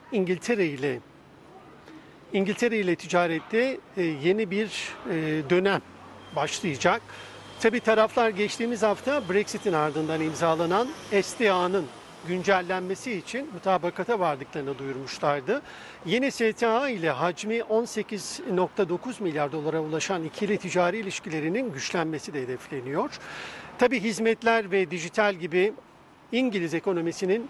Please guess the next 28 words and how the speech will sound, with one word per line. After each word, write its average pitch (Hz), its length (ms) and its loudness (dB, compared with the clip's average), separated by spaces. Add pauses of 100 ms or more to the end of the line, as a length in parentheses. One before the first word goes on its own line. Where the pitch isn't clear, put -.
(140)
kilit 254 240 -2
sektörlerinin 160 960 0
dahil 170 300 2
edileceği, 165 720 0 (160)
e, 147 180 -4 (100)
güncellenmiş 170 1040 0
serbest 175 420 0
ticaret 180 400 -2
anlaşmasının 160 760 -2 (480)
ihracatçılar 196 840 4
için 220 420 -6
ilave 175 380 2
pazar 185 400 2
fırsatları 208 600 -2
oluşturacağı 202 760 0
da 156 40 0
öngörülüyor. 131 960 -4 (540)
E, 160 300 2
Birleşik 185 260 -2
Krallığın 170 440 2
özellikle 175 540 -2
Türk - 340 -10
ihracatçılar 165 800 -2
için 240 360 -6
çok - 260 -4
önemli 165 400 0
bir 147 80 -4
pazar. 165 460 -2